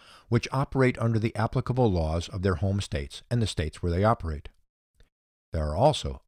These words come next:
other Q M Os where ownership is unclear, without a legal corporate entity, where accountability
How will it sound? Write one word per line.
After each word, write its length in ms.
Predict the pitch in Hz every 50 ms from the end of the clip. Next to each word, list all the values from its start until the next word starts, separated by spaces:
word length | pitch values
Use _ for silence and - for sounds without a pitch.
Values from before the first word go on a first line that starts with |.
| _ -
other 300 | 110 139 151 104 80 -
Q 240 | - - 92 78
M 120 | 71 71 71
Os 340 | 65 67 71 76 - - - _ _
where 240 | 92 92 95 - -
ownership 500 | 101 117 117 120 110 - - 117 107 -
is 200 | 104 107 92 - - -
unclear, 680 | 95 101 101 95 - - - 92 87 73 62 60 64 - _ _ _ _ _ - - _ _
without 500 | - 104 95 - - 131 120 101 85 - - _
a 120 | - 82 87
legal 320 | 90 95 95 90 92 82
corporate 420 | - - - 92 87 - - 76 82
entity, 400 | 90 92 - - - - - - - _ _ _ _ _
where 140 | - 82 76
accountability 840 | 73 - - 104 101 95 85 73 78 123 127 95 80 67 73 78